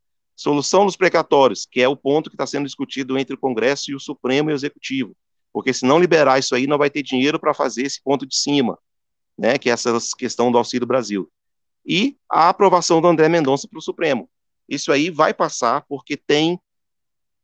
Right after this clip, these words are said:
inclusive apoio de senadores que não são bolsonaristas, são até de oposição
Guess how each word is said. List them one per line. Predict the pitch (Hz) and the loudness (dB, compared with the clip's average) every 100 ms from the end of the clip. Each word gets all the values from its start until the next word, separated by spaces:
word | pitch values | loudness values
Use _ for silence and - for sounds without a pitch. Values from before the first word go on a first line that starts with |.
| _ _ - | _ _ -10
inclusive | 107 143 135 147 | -4 0 2 2
apoio | 175 - 139 175 | 2 0 0 0
de | 143 | 0
senadores | 147 139 120 135 143 - _ _ _ | -2 -2 0 -2 -2 -10 _ _ _
que | - | -2
não | 131 208 | 2 2
são | 190 | 2
bolsonaristas, | 160 143 147 120 127 143 | 0 0 0 0 -2 -4
são | 139 | -2
até | 135 147 | 0 0
de | 180 | 0
oposição | 190 175 151 - 110 127 | 0 -2 -4 -4 -4 -4